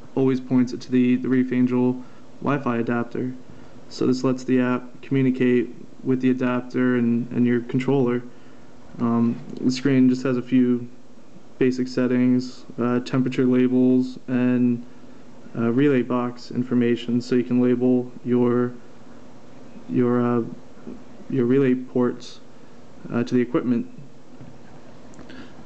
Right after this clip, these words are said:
So the, the main screen here is, uh, pretty basic, just shows you the latest parameter data,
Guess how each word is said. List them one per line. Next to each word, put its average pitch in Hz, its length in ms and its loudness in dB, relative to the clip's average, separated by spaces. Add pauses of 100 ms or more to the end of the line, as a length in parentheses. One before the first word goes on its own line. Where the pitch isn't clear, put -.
So - 240 2
the, 120 280 6 (300)
the 131 100 2
main 135 260 4
screen 127 720 2 (260)
here 127 420 2 (240)
is, 123 260 -2
uh, 120 480 2 (200)
pretty 127 160 2
basic, 127 380 2
just 127 180 0
shows 127 260 2
you 123 100 4
the 123 80 2
latest 123 460 2 (720)
parameter 123 400 4
data, 123 400 2